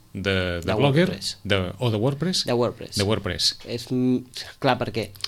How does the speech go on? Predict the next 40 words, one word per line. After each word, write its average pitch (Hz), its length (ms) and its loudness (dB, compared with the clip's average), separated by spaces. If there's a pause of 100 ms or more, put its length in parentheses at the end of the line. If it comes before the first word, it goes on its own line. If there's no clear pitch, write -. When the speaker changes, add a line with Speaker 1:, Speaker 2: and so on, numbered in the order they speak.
(220)
Speaker 1:
Permet 123 380 6
Speaker 2:
et 127 40 -6
dona 147 180 10
Speaker 1:
més 151 200 10
Speaker 2:
més - 80 6
eines. 95 340 0
Speaker 1:
D'acord, 101 300 4
et 98 60 0
dona 131 180 6
més 127 140 6
eines, 143 280 6
diguem-ne, 131 360 4
perquè 127 440 4
després 123 680 2
la 95 180 0
teva 117 220 2
pàgina 120 300 0
estigui 120 260 0
més 117 160 0
ben 117 160 2
posicionada 110 680 2
Speaker 2:
Sí. - 200 -6 (100)
Speaker 1:
en 95 160 -2
qualsevol 107 360 2
cercador. 98 420 -2 (200)
Speaker 2:
Sí. - 220 -10 (160)
Speaker 1:
D'acord. 101 300 -4 (300)
Speaker 2:
El 117 120 -4
que 110 60 -4
passa 127 200 0
que 156 80 0
també 110 180 -2
hem 131 200 0
de 110 100 -6
tindre 107 240 -2
en 104 120 -2
compte 107 260 -4
una 104 160 -4
cosa. - 300 -8 (200)
Blogger 113 540 -2